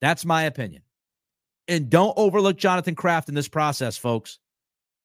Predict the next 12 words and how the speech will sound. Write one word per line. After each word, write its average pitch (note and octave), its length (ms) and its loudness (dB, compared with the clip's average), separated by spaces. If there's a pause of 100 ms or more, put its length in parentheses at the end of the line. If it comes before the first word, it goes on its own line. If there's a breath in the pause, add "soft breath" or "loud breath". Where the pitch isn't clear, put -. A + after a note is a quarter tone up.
(160)
We've D3 160 -2
talked F#3 240 0
about F3 300 0
Robert E3 400 0
being E3 180 -2
sentimental. D3+ 800 -2 (240)
We've C#3+ 140 -4
talked F3 260 -2
about D#3+ 260 0
Robert D3+ 400 0
being D#3 220 -2
emotional. D3 640 0